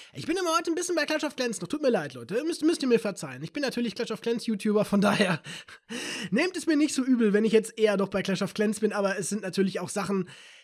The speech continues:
ja, Riesenskelett zum Beispiel oder, äh, ja, Mini-Packer oder Ritter oder so weiter, ne, äh, oder Prinz, meine ich ja, Prinz, das sind, das sind halt alles so Sachen, die sind von Clash Royale, es ist halt alles aus dem Clash-Universum, so.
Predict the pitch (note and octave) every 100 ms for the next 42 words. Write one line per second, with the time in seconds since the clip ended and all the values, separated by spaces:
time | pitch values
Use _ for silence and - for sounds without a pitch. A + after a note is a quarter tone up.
0 | _ A#2 D#3+ D#3 - _ C3+ C#3 A#3+ B3+
1 | A3+ - A3 F#3+ G#3 - G#3+ F3+ F3 G3
2 | F#3+ - F#3 F#3 F#3 F#3+ - E3+ E3+ E3
3 | D#3+ D#3 D#3+ - D#3+ D#3 D3+ D3+ D3+ E3+
4 | D#3 D3 D3 D#3+ D#3 E3 F#3 B3+ D#4 C#4+
5 | - B3+ B3+ A#3 A#3+ A#3+ A#3 G#3 A#3+ A#3
6 | E3 A#3+ - B3 A#3 A3 A3 G3+ F#3+ G3
7 | G#3+ A3 F#3+ A3 A3 F3 E3 D#3+ C#3+ -
8 | B3 A3 G#3+ E3 E3 F3+ F3 G#3+ A#3 G#3+
9 | B3 A3 - D4 D4 E4 D4+ A#3 A#3+ C4+
10 | A3 B3+ A3+ F3 A3+ F3+ F3+ A3 A#3+ A#3+
11 | - - F#3 B3+ B3+ A3+ G3 A#3 A#3 G#3
12 | G#3 G3+ - F3+ F#3+ E3+ D#3 C3 B2 A2
13 | A2 C3+ F3+ -